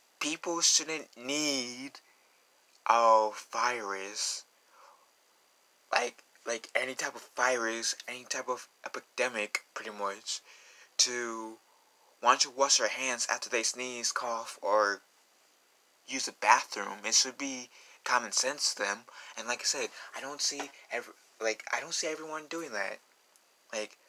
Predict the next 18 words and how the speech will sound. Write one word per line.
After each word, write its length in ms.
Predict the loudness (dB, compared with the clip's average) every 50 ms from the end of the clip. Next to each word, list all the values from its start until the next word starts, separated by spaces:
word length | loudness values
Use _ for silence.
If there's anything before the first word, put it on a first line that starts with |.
| _ _ _ _ 2
there's 200 | 4 4 4 4
been 140 | 2 0
some 220 | 0 -2 -2 -2 -4
times 340 | -4 -2 -2 -2 -2 -6 -8
when 100 | -6 -10
people 520 | -10 -12 -12 -10 -8 -8 -8 -8 -8 -10 _ _ _ _ _ _ _ _ _ _ _ _ _ _ _ _ _ _ _ _ _ _ _ _ -20 -10 -2
wanting 260 | 0 2 2 2 0
me 100 | -4 -6 -6 -8
to 100 | -12 -8
give 140 | -8 -6 -4
them 140 | -4 -6 -4
handshake, 640 | -2 -2 -2 -2 -2 -4 -4 -4 -4 -10 -12 -18 -20 -6 -2
and 100 | 0 0
I 40 | 0
just 200 | 0 -2 -4 -2
do 160 | -2 -4 -4
fist 320 | -4 -4 -2 -2 -2 0 0
bumps. 380 | 0 -2 -2 -6 -8 -10 -10